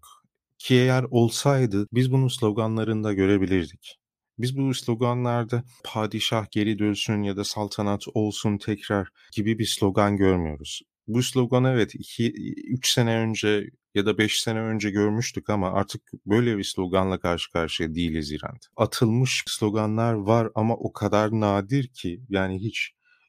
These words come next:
yok diyebiliriz. Bu sebepten dolayı onlar art-, aslında bir yaşam peşindeler. Onların bir taraftan da anne babaları var. Yani devrim içerisinde dünyaya gelen,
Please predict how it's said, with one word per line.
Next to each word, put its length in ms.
yok 300
diyebiliriz. 680
Bu 60
sebepten 600
dolayı 400
onlar 320
art-, 260
aslında 460
bir 240
yaşam 440
peşindeler. 640
Onların 440
bir 100
taraftan 460
da 120
anne 320
babaları 460
var. 340
Yani 320
devrim 440
içerisinde 880
dünyaya 460
gelen, 400